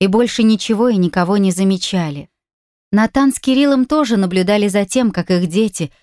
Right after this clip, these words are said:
закружились в первом свадебном танце. Флора, легкий грациозный лебедь, была необыкновенно хороша и элегантна в белом свадебном платье.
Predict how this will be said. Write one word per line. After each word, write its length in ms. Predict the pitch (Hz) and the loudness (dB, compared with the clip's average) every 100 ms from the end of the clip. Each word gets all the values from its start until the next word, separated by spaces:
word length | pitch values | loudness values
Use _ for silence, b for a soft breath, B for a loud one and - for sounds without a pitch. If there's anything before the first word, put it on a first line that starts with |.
| _ | _
закружились 760 | 160 180 185 180 170 208 175 - | -2 0 0 0 0 0 -2 -6
в 140 | - | -8
первом 420 | - 208 190 170 | -2 0 0 -2
свадебном 640 | 160 160 175 156 151 165 165 | -2 -2 -2 -2 -2 0 -2
танце. 560 | - 165 143 - - 147 _ _ _ _ _ _ | -4 -4 -4 -8 -12 -14 _ _ _ _ _ _
Флора, 600 | - 190 208 208 180 160 _ _ _ _ _ - | -2 0 2 2 -2 -6 _ _ _ _ _ -2
легкий 520 | 180 202 226 - 208 | 0 2 0 -2 -2
грациозный 680 | 185 196 - 214 202 202 190 | -2 -2 0 0 2 2 2
лебедь, 400 | 226 240 170 156 | 0 0 -2 -2
была 240 | 185 202 | 0 2
необыкновенно 800 | 196 196 180 196 196 220 220 208 | 2 0 -2 -2 0 2 0 0
хороша 680 | - 196 180 - 208 202 b b b | -2 -2 -2 -4 -4 -4 b b b
и 140 | 202 202 | -2 0
элегантна 680 | 196 175 208 220 175 170 156 | 0 0 2 2 2 0 0
в 60 | |
белом 360 | 151 175 160 160 | 0 0 0 -2
свадебном 580 | - 160 151 156 160 160 | -2 -2 -2 0 0 0
платье. 540 | 160 143 139 - 143 | -4 -8 -8 -14 -18